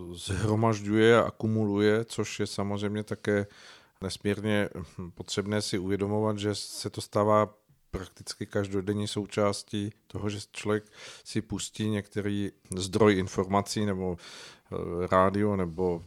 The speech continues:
hm, televizi a setkává se s tím, že prostě mezi zprávami o, o nějakých událostech společenských, tak prostě se dozvídá, že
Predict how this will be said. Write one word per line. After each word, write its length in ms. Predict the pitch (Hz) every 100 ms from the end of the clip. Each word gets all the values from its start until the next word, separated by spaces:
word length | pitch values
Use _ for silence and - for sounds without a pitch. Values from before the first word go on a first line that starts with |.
| -
hm, 280 | 80 73 73
televizi 540 | - 98 98 101 104 107
a 100 | 98
setkává 500 | - - - 101 95
se 140 | 117
s 100 | -
tím, 320 | - 95 104
že 460 | 92 98 98 98 98 - -
prostě 500 | - 95 - 107 101 98 -
mezi 400 | 87 98 107 117
zprávami 800 | - - 104 101 104 107 107 101 104
o, 360 | 64 60 58
o 160 | - 98
nějakých 460 | 95 95 - 101 98
událostech 640 | 95 92 95 - 107 -
společenských, 800 | - - 95 95 104 98 - 104
tak 140 | - -
prostě 340 | - - - 98 - _ _ -
se 180 | - 98 _
dozvídá, 720 | - 92 101 98 101 98 98
že 160 | 101 95